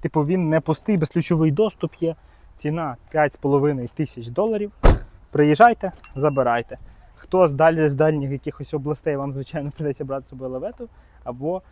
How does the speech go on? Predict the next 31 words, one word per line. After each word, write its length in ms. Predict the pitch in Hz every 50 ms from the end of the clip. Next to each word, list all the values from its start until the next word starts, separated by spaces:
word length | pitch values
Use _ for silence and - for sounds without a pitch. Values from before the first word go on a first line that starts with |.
| - - _ -
дуже 220 | 139 147 143 151
довго 280 | 131 139 135 127 135 135
їхати. 400 | 120 117 113 - 120 - - 147
А 60 | 170
хто 240 | - _ - 330 277
десь 300 | 196 180 160 - - - -
біля 260 | 151 147 160 160 156 151
Луцька, 360 | 170 190 185 - - - 135
Луцьк, 360 | 135 151 165 160 - - - - _ - _ - _ _ _
будь 100 | - 135
ласка, 300 | 127 131 131 123 - 123
п'ять 200 | 120 - 156 147
з 40 | -
половиною 380 | - - 139 139 147 143 139 131
тисяч 280 | - 143 - - 139
доларів, 360 | 127 165 175 170 160 143 135 131
маєте 340 | 139 143 143 139 131 -
собі 280 | 131 - 139 131 127 131
машинку 500 | 131 127 - - - 160 147 - - 135
на 120 | 131 127
кожен 400 | - - 143 139 123 127 131 127
день. 220 | 127 160 190 196 202 - - - - - - - - - - - - - -
І 260 | 147 160 185 190 180 165 - - -
причому 460 | - 147 131 - - 175 165 151 143 143
непогану 640 | 147 151 165 170 - - 143 123 165 165 156 147 139
машину, 420 | 131 120 - - 165 151 131 120 -
це 80 | 139 123
ж 140 | - -
і 40 | 135
тринадцятий 560 | - - 147 147 147 143 143 - - - 156
рік, 260 | 165 202 214 - -